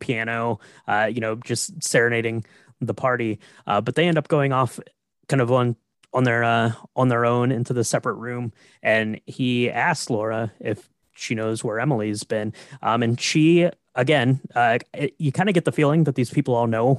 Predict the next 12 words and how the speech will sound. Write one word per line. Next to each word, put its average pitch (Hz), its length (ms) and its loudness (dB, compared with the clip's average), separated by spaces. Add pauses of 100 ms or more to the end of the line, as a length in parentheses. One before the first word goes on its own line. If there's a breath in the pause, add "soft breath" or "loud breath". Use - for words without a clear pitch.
where 151 220 4
<laughs> 151 100 6
Emily 165 260 6
has 160 180 4
been, 151 280 4
but 139 160 2
no 123 140 0
one 131 120 -2
wants 127 200 -4
to 120 80 -6
say 131 180 -2
anything. 135 400 -2